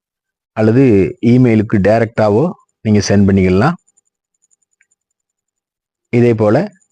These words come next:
அது எத்தனை பேஜ் இருந்தாலும் சரிதான், மூணு பேஜா இருந்தாலும் சரிதான், முப்பது பேஜா இருந்தாலும் சரிதான்,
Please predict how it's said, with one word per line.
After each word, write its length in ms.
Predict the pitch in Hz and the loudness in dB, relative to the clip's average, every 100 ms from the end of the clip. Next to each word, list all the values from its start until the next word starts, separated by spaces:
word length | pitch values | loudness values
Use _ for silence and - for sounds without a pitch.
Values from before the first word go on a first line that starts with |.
| _ _ _ _ _ - | _ _ _ _ _ -6
அது 520 | 104 104 98 98 92 | 0 2 2 2 0
எத்தனை 340 | 104 101 131 117 | -2 -2 -2 0
பேஜ் 220 | 110 104 | 0 0
இருந்தாலும் 380 | 104 98 101 98 | 0 0 0 -2
சரிதான், 400 | 92 90 80 - _ _ _ _ _ _ _ _ _ _ _ _ _ _ _ _ _ | -2 -2 -4 -8 _ _ _ _ _ _ _ _ _ _ _ _ _ _ _ _ _
மூணு 160 | 110 113 | -2 0
பேஜா 240 | 101 104 113 | 0 0 0
இருந்தாலும் 280 | 107 110 | 2 0
சரிதான், 360 | 101 104 107 117 | 2 0 0 0
முப்பது 320 | 98 - 104 | -2 0 0
பேஜா 260 | 101 104 113 | 0 0 0
இருந்தாலும் 300 | 104 101 98 | 0 -2 -2
சரிதான், 400 | - 92 101 | -2 0 -2